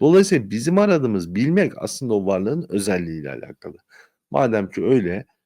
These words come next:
şu noktaya gelmemiz lazım. Varlığın özelliği nedir? Varlığın özellikleri neylerden oluşur? Varlığın özelliği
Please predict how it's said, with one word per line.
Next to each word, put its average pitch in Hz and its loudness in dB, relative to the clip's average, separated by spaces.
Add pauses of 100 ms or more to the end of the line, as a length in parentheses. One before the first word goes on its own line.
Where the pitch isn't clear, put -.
şu - -6
noktaya 85 -2
gelmemiz 78 -10
lazım. 78 -12 (400)
Varlığın 117 2
özelliği 113 -2
nedir? 95 -6 (340)
Varlığın 156 2
özellikleri 131 -2
neylerden 110 0
oluşur? 92 -6
Varlığın 147 0
özelliği 147 -2